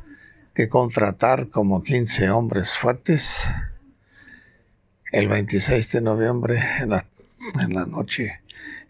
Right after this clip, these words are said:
y liberar mis dos propiedades a puñetazos. Había solo dos narices en sangre de la contraparte. Yo poco herido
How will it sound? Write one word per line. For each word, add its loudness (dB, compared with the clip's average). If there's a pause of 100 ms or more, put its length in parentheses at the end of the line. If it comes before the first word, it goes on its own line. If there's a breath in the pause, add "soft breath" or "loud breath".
(100)
y 6
liberar 4
mis 0
dos 2
propiedades -2 (1120 loud breath)
a -2
puñetazos. 0 (340)
Había 4
solo 2 (160)
dos 2
narices 0
en 2
sangre 0 (720 loud breath)
de 0
la -2
contraparte. 0 (160)
Yo 4
poco 4
herido 4